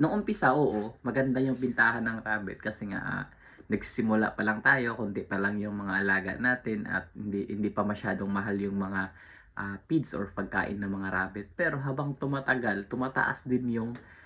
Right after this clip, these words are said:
ano, ah, bilihin ng mga feeds or yung mga, mismo yung feed, ah,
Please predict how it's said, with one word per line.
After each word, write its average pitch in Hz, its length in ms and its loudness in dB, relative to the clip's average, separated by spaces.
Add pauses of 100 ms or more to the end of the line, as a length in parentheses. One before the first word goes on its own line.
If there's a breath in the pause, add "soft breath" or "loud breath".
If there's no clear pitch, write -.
(160 loud breath)
ano, 107 380 -2
ah, 98 160 -2
bilihin 127 640 2
ng 120 80 -2
mga 117 220 -6 (100)
feeds 143 240 -2
or 107 160 0
yung 120 240 2
mga, 113 140 -2 (100)
mismo 117 240 -2
yung 113 240 0
feed, 120 160 0 (560)
ah, 95 400 -2